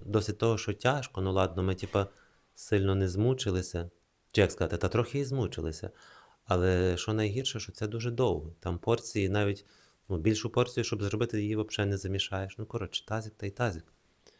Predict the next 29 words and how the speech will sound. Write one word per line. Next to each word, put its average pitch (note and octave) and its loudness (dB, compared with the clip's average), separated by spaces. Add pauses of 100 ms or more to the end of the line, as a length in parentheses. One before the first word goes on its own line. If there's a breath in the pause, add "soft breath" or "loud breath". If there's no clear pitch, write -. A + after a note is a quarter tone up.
(320 soft breath)
Це F#2+ -2
було G#2 2
дуже G2 0
довго, D#2+ -2
тому F#2 -4
ми, G#2+ -2 (600 soft breath)
е, E2+ -2
вирішили, F#2+ -2
що - -8
цей. E2+ -10 (760)
Купили G2+ -2 (140)
саму F#2 -2
дешевшу F2+ -6
бетономішалку. F2+ -4 (800 soft breath)
Ми F#2 0
ще - -4
її F#2 0
навіть F#2 -2
не F2+ -2
скрутили, G2+ -4
вона F#2+ -6
в F#2 -10
такому F#2 -6
вигляді F2+ -4 (680 soft breath)
заводському F2+ -4
стоїть F#2 -4
там E2+ -4
в E2 -14
коморі. F#2+ -2